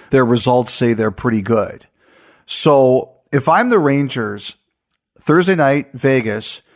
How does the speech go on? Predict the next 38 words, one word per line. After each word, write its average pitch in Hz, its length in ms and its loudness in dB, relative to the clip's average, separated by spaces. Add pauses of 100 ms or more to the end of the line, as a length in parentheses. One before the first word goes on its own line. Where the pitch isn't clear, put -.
(120)
Shesterkin 147 680 0
goes 131 220 0
on 123 200 2
the 113 80 -4
covid 127 440 -2
list. - 460 -12 (480)
And 131 180 2
now 147 240 2
you 147 140 0
have 127 300 -2
Georgiev 135 580 -2
there. - 280 -16 (300)
And 127 100 0
I 160 140 2
know 214 220 4
that 175 420 -2
Georgiev 131 440 0
has 117 140 -8
made 120 160 -2
it 120 120 -6
clear 117 240 -4
before, 110 440 -4
if, - 300 -10
you 113 80 -12
know, 104 400 -8
I'll 123 220 2
move 120 580 0
if 110 340 -8 (380)
I 117 140 -2
can 120 180 -4
get 117 160 -2
a 117 40 -2
more 120 240 0
of 113 100 -6
a 110 40 -12
chance 117 340 -6
to - 80 -16
play. 110 580 -4